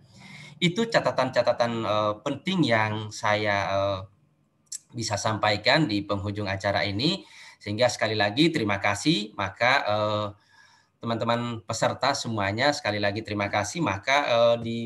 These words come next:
penghujung acara ini sebelum kita tutup, eh, mohon izin, eh, Mas Lili, halo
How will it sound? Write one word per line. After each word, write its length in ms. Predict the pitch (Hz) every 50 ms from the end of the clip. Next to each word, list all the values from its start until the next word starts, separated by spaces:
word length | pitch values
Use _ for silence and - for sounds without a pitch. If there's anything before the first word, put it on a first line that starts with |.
| 110
penghujung 400 | - 120 117 110 113 113 120 120
acara 320 | 117 104 107 - 113 104 110
ini 80 | 143
sebelum 560 | 165 160 - 143 120 123 123 123 123 117 113 113
kita 320 | - 113 110 113 110 110
tutup, 400 | - 110 107 - 185 214 208 - 226 123 - - - - _ _ _ - -
eh, 380 | 127 131 135 135 139 135 135 139 139 139
mohon 240 | 135 139 143 151 147
izin, 480 | 139 113 - - 160 185 202 214 226 - _ _ _ _ _ _ _ _ _ _ _ _ _ _ -
eh, 200 | 139 131 131 131 131
Mas 240 | 139 135 127 - 156
Lili, 240 | 156 156 165 196 180
halo 400 | 151 123 123 143 175 202 208